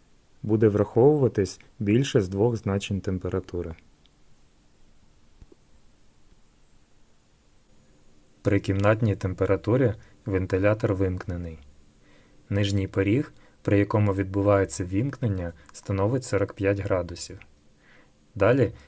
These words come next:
при підвищенні температури, оберти, відповідно, починають підвищуватись,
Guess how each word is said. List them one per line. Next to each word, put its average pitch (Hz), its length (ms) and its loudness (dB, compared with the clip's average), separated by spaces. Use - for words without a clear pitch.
при 104 180 2
підвищенні 101 640 0
температури, 95 760 -2
оберти, 117 400 0
відповідно, 104 580 -2
починають 101 580 -2
підвищуватись, 90 960 -6